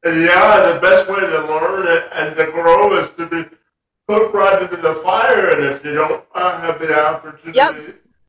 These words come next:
Speaker 1: you can't grow. Yeah,
Speaker 2: So,
Speaker 1: absolutely.
Speaker 2: and, and I've even thought, "Boy, I'd really like to do the Nunn Newton, um, uh, internship,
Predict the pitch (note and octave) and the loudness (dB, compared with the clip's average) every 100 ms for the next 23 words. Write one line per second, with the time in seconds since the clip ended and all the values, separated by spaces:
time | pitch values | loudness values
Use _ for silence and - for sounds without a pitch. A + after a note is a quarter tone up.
0 | _ E3+ - F3 E3 - - E3 F#3 - | _ -20 -6 0 0 -2 -4 0 2 2
1 | - D3 D3 C#3+ D3 - C#4+ C4+ - E3+ | 0 -2 0 0 -4 0 4 4 0 -10
2 | D#3 _ _ _ _ _ _ _ _ _ | -10 _ _ _ _ _ _ _ _ _
3 | _ _ _ _ _ _ - C4 B3+ - | _ _ _ _ _ _ 2 4 4 0
4 | B3+ C4 D4 C4+ A3 D4 A#3+ A#3+ A3 - | 2 4 4 4 4 2 0 2 2 4
5 | C#4+ C#4 A3+ - G#4+ A3 G#3 G3 - A4+ | 4 6 6 4 2 0 2 -2 -4 -18
6 | - - G4+ - - - - F#4+ - - | -14 -6 -6 -8 -18 -18 -18 -20 -10 -4
7 | F3+ E3 - _ _ _ _ _ _ _ | -2 -4 -8 _ _ _ _ _ _ _
8 | _ F#3 E3+ - C#3 - G#3 G3 - F3+ | _ 0 2 0 -2 -6 -14 -14 -6 -4
9 | F3 - A#3 | -2 2 2